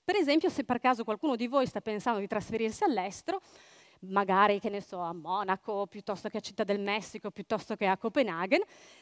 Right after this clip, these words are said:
adesso sa che può rivolgersi al Comites di quel territorio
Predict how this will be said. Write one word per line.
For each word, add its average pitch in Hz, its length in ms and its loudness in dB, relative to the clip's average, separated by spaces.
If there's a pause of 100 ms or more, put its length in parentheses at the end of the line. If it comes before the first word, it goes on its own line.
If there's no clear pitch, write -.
(160)
adesso - 360 4
sa 220 220 0
che 466 120 0
può 381 120 2
rivolgersi 214 720 0
al 330 180 -2
Comites 208 720 -2
di 240 160 -8
quel 202 160 -6
territorio 208 600 -4